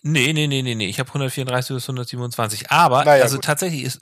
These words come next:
Speaker 2: Sieben.
Speaker 1: ist meine Spitze des Spieltags auch das Tippspiel,
Speaker 2: Ja.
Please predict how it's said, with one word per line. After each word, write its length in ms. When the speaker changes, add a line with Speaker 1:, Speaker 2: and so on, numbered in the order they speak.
Speaker 2:
Sieben. 220
Speaker 1:
ist 100
meine 320
Spitze 360
des 120
Spieltags 540
auch 640
das 240
Tippspiel, 720
Speaker 2:
Ja. 200